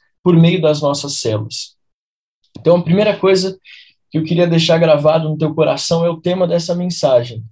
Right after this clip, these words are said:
Ano novo, célula nova. Você pode repetir aí comigo na sua casa? Ano novo, célula nova. Mais uma vez, pastora Lourdes,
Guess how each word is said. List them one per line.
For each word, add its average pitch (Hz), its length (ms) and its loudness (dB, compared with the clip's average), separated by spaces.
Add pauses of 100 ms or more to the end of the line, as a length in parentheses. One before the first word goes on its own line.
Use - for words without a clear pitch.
Ano 170 240 0
novo, 202 600 0 (360)
célula 175 840 -4 (100)
nova. 139 680 2
Você 110 140 -4
pode 175 340 0
repetir 165 360 -6
aí 160 120 -2
comigo 160 320 -4
na 147 140 0
sua 143 240 -4
casa? 180 500 0 (380)
Ano 175 240 4
novo, 196 760 4 (800)
célula 175 600 -2
nova. 165 680 0 (480)
Mais 156 280 -4
uma 175 220 -2
vez, 180 420 -4
pastora 175 400 -6
Lourdes, 180 680 -4